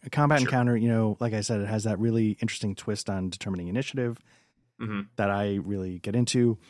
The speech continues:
Speaker 1: It has an interesting thing called combat styles, which I haven't encountered in anything else besides Legend slash Mythras, where you don't necessarily have combat skills. You
Speaker 2: Okay.
Speaker 1: sort of have, like, sort of this catch-all little heading, like, uh,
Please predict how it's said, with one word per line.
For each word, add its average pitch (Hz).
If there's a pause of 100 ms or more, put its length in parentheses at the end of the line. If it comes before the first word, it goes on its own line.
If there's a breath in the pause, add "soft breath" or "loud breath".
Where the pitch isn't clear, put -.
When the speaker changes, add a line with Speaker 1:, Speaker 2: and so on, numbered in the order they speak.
(440 loud breath)
Speaker 1:
It 127
has 254
an 247
interesting 185
thing 135 (500)
called 110
combat 139
styles, 147
which 120
I 120
haven't 170
encountered 131
in 107
anything 117
else 107
besides 104
Legend 101
slash 95
Mythras, 92
where 98 (840 soft breath)
you 131
don't 175
necessarily 135
have 107
combat 110
skills. 147 (640 soft breath)
You 117
Speaker 2:
Okay. 113
Speaker 1:
sort 156
of 147
have, 143
like, 127
sort 135
of 110
this 110 (200)
catch-all 135
little 117
heading, 98
like, 98
uh, 98